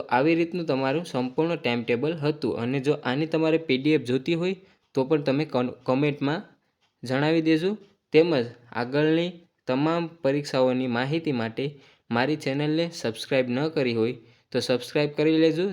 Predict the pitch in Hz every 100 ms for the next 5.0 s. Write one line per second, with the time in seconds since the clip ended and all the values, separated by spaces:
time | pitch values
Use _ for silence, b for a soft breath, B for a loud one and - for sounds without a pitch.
0 | - 160 170 143 110 - b b - 139
1 | 143 190 165 127 147 147 143 147 160 120
2 | 110 117 123 143 151 147 123 120 113 120
3 | 113 127 170 160 135 135 127 - 143 151
4 | 120 113 - b b b - 160 170